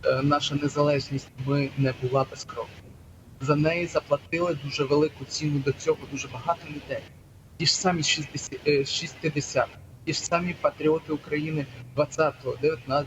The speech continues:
е, двадцятого, дев'ятнадцятого століття, які боролись за нашу культуру і мову. Також, е, наші герої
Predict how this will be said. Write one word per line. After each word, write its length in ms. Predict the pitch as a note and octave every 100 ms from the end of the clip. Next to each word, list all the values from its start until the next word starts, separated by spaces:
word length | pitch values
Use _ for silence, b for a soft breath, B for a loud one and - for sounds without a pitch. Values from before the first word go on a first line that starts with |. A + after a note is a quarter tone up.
| -
е, 220 | D3 C#3
двадцятого, 600 | B2+ C3+ C#3+ D3+ D#3 D#3
дев'ятнадцятого 760 | C#3 C#3+ C#3+ C#3+ C#3+ - - -
століття, 500 | - C#3+ C3+ - - - - - -
які 140 | E3
боролись 380 | E3 F#3 G3+ D#3+
за 100 | D#3
нашу 260 | E3+ - -
культуру 400 | D3 - E3+ F#3+
і 100 | G3
мову. 260 | G3 D#3 B2+ - - - - - - -
Також, 460 | F#3 F#3 E3 -
е, 420 | D3+ D3 C#3+ C#3 C#3
наші 280 | D#3+ - D3+
герої 360 | D#3 E3 F#3+